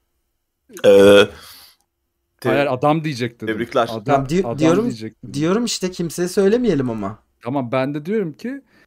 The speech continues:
Speaker 2: tabii canım, arkadaşlarınla paylaşımını
Speaker 1: İki
Speaker 2: sen
Speaker 1: parmak,
Speaker 2: belirliyorsun
Speaker 1: üç
Speaker 2: yani.
Speaker 1: parmak hazırlarız dedi ya. <laughs>
Speaker 3: Evet, bu arada.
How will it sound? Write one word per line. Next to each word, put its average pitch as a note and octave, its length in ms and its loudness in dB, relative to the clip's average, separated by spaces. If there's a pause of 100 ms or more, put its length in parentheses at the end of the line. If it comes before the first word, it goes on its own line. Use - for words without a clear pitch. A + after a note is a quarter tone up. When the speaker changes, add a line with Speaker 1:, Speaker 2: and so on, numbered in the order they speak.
(260)
Speaker 2:
tabii A#3+ 220 0
canım, A3+ 240 0
arkadaşlarınla A3 760 0
paylaşımını G3+ 520 2
Speaker 1:
İki A#3+ 100 0
Speaker 2:
sen A3+ 140 4
Speaker 1:
parmak, G2 200 4
Speaker 2:
belirliyorsun A2 480 -2
Speaker 1:
üç G#2+ 200 -10
Speaker 2:
yani. G#2 80 -16
Speaker 1:
parmak G2+ 500 -4
hazırlarız G2+ 760 -4
dedi E2+ 200 -12
ya. D#2+ 460 -6
<laughs> - 40 -20 (880)
Speaker 3:
Evet, A#3 280 -4
bu A3+ 120 -4
arada. G3 260 -2